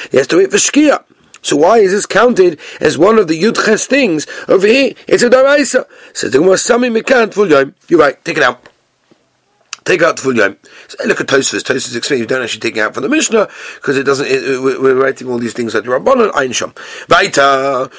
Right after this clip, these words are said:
Va'ochlin shenitma mash b'mashkin. Food that became tomei through mashkin that were tomei, even those will passel truma. But mashkin demai, which mashkin are you discussing? Ile b'mashkin abai machmas sheretz.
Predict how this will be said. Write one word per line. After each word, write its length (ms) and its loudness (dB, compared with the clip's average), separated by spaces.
Va'ochlin 440 2
shenitma 460 -2
mash 180 -2
b'mashkin. 880 0
Food 800 0
that 120 2
became 340 0
tomei 540 2
through 540 0
mashkin 520 0
that 140 2
were 100 2
tomei, 600 2
even 300 0
those 360 2
will 180 2
passel 400 0
truma. 680 2
But 120 2
mashkin 440 0
demai, 720 2
which 320 2
mashkin 460 0
are 40 0
you 120 -4
discussing? 680 -2
Ile 260 4
b'mashkin 460 2
abai 200 0
machmas 360 -4
sheretz. 300 0